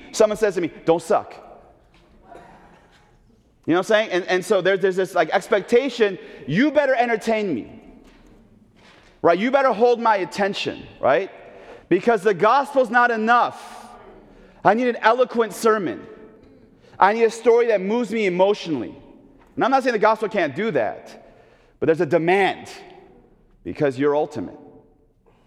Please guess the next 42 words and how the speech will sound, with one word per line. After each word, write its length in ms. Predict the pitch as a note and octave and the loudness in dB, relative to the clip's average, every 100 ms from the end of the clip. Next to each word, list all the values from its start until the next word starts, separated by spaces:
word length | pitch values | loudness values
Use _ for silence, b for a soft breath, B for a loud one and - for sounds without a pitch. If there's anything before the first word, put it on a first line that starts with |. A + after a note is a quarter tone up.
| _ _ _ b b b b b b | _ _ _ b b b b b b
And 100 | - | -10
so 120 | - D#3 | -2 0
one 160 | E3+ | 0
of 40 | F#3+ | 0
the 80 | |
things 140 | F3+ F3+ | -2 0
I 80 | F3 | -2
try 160 | F#3 | 0
to 80 | D#3 | -2
tell 240 | E3 F3+ | 0 0
people 280 | F3+ D#3+ C3 | 0 -4 -4
is 120 | C3 | -4
part 300 | - - G#3 | -8 -2 0
of 40 | A#3+ | 0
the 80 | A3+ | -4
reason 240 | G#3 F#3 | -6 -2
why 120 | E3 | -2
we're 160 | C#3+ C3+ | -2 -2
not 240 | C#3+ D#3+ | 0 -2
amazed 320 | D3 C#3 D3 | -2 -4 -4
at 60 | C3+ | -6
the 60 | G#2 | -2
gospel, 440 | A#2+ C3 D3 G#2+ | 0 0 -2 -10
first 260 | - D#3 C3+ | -4 -4 -2
of 80 | |
all, 60 | A2 | -4
is 60 | A2+ | -4
because 260 | A#2 A#2+ | -6 -6
we 80 | A2+ | -6
think 160 | C3+ G#2+ | -6 -4
we're 140 | A#2+ | -2
ultimate, 260 | A2 A#2+ G#2 | -2 -4 -6
not 220 | F#2+ D2+ | -6 -4
God, 260 | G2+ F#2 E2 | -4 -4 -2
but 80 | |
also 320 | A2+ D#3+ F#3 D3 | -2 -4 -4 -8
because 500 | A#2+ - A2 A2 - B B B | -8 -4 -4 -4 -12 B B B
we 100 | D3+ | -4
forget 420 | F#3 G#3+ F3 G3 D3 | -4 -6 -2 -2 -2
who 180 | E3 | -2
it 100 | D3+ | -2
is 480 | C3 A2 C2 - - | -2 -4 -8 -14 -20